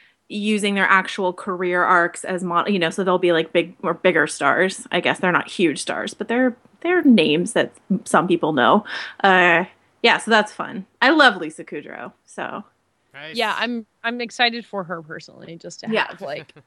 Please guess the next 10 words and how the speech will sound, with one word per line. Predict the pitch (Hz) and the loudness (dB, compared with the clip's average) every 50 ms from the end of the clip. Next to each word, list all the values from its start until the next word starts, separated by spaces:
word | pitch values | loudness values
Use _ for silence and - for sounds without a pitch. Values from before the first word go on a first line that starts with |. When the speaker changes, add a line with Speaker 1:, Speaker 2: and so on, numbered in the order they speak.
| _ _ _ _ _ _ | _ _ _ _ _ _
Speaker 2:
<laughs> | _ _ _ _ _ _ _ _ _ | _ _ _ _ _ _ _ _ _
Speaker 3:
this | - 175 - | -20 -20 -20
thing | - 170 165 | -18 -20 -18
that | 156 - | -18 -20
she | - 175 | -20 -20
deserves. | 165 170 160 170 160 151 160 - _ _ _ _ _ _ _ _ - | -20 -18 -16 -16 -16 -16 -18 -20 _ _ _ _ _ _ _ _ 0
Um, | 233 233 226 226 220 220 214 196 - _ _ _ _ _ _ _ _ _ - | 4 4 4 4 2 -2 -8 -16 -18 _ _ _ _ _ _ _ _ _ -2
I | 220 226 247 | 0 0 2
have | 262 302 330 320 | 2 2 0 0
a | 311 269 | 0 -4